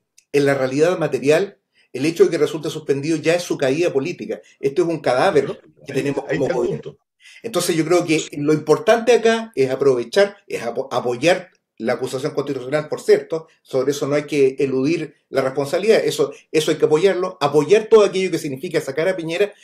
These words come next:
Speaker 1: pero no precisamente con la finalidad que lo hacen sus impulsores, que es la de estabilizar todo y desarmar,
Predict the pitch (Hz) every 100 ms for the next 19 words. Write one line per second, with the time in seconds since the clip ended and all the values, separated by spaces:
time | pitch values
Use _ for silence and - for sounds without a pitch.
0 | - _ - 196 175 208 214 190 - _
1 | 135 143 180 160 160 160 - 147 139 139
2 | 131 131 139 147 139 131 135 139 135 135
3 | 131 135 135 185 151 160 - _ 123 123
4 | 120 117 117 113 120 120 165 156 - 170
5 | 165 151 151 180 220